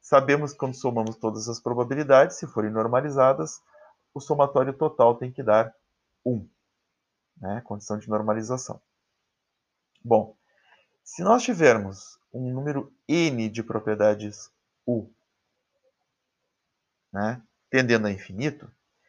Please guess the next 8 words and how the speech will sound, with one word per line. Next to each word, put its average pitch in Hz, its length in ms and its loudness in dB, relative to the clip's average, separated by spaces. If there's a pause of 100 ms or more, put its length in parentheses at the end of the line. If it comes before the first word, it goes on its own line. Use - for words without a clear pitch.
(280)
esse 139 220 -8
somatório 147 1120 2
ele 117 180 -6
vai 107 200 -2
se 120 160 -12
tornar 127 640 0 (560)
uma 123 180 -4
integral. 120 580 -2